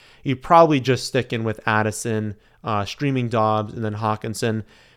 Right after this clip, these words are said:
Cam Akers done for the season, so that's gonna open up touches in the backfield. Uh, should be down to Madison and Ty Chandler. We'll see if they activate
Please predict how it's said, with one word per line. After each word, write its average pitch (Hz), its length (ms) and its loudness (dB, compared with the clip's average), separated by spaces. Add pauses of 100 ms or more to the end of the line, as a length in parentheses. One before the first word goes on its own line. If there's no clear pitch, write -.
(340)
Cam 175 280 2
Akers 170 320 2
done 160 160 2
for 160 100 -6
the 139 100 -4
season, 175 500 -2
so 139 120 -2
that's 131 180 0
gonna 135 140 -4
open 135 240 0
up 127 100 -2
touches 127 320 -4
in 113 40 -4
the 107 60 -4
backfield. 139 720 0 (200)
Uh, 110 220 0
should 131 200 -8
be 127 80 -4
down 123 200 0
to 113 40 -2
Madison 113 560 -2
and 107 200 -4
Ty 107 180 -6
Chandler. 170 560 0
We'll 110 140 -4
see - 260 -8
if 127 100 -2
they 120 120 -4
activate 113 560 -4